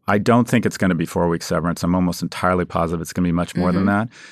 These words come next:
Speaker 1: But compare and contrast it with what Brian Chesky did around his layoffs.
Speaker 2: He did.
Speaker 1: So,
Speaker 2: And, and they were,
Speaker 1: anyways.
Speaker 2: people were unhappy anyway. You know, I got a lot of pushback when I
Speaker 1: Sure.
Speaker 2: complimented it.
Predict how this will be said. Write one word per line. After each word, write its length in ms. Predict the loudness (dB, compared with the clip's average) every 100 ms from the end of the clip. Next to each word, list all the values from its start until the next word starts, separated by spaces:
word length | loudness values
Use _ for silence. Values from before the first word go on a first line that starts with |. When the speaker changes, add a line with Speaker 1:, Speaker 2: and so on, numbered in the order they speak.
| -20 -20 _ _ 0
Speaker 1:
But 80 |
compare 360 | 2 2 4 2
and 80 | 2
contrast 520 | 0 2 2 2 -2
it 80 | -2
with 240 | -2 0
what 160 | -2 0
Brian 260 | 2 2
Chesky 400 | 2 0 -2 -2
did 140 | 0 2
around 240 | 2 2
his 220 | 0 -2
layoffs. 520 | -4 -6 -8 -10 -12 -8
Speaker 2:
He 100 | -2
did. 100 | 2
Speaker 1:
So, 280 | 4 4 2
Speaker 2:
And, 120 | 2
and 140 | 4
they 140 | 6 6
were, 60 |
Speaker 1:
anyways. 120 | 6 4
Speaker 2:
people 180 | 2
were 120 | 4 6
unhappy 360 | 4 2 0 0
anyway. 500 | 2 2 0 -4 -8
You 140 | -4 0
know, 80 | 2
I 80 | 2
got 140 | 2
a 40 | 2 2
lot 100 | 0
of 80 |
pushback 380 | -4 -4 -2 -2
when 100 | -2
I 80 | -2
Speaker 1:
Sure. 140 | -2
Speaker 2:
complimented 500 | 0 2 2 2 -2
it. 140 | -6